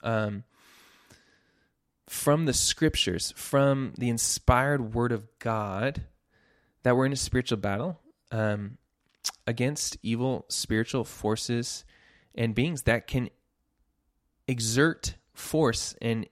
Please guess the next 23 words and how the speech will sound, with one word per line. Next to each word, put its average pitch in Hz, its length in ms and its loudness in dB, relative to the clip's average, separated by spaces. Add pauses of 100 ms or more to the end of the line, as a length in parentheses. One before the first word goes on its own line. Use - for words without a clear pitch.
influence 117 840 -4 (500)
that 117 140 2
has 117 240 2
a 117 80 4
real 117 320 0
impact 110 640 -2
on, 104 400 -4 (840)
uh, 101 400 -2 (500)
what 131 160 2
we 156 80 0
see - 400 -4 (100)
and, 113 200 -4
and 110 320 -2
what 131 180 -2
happens 110 540 -4
in 107 180 -4
life 107 240 -6
and 98 80 -6
on 104 140 -4
our 104 160 -2
lives. 110 560 -6 (720)
And 120 240 2
therefore, 113 800 2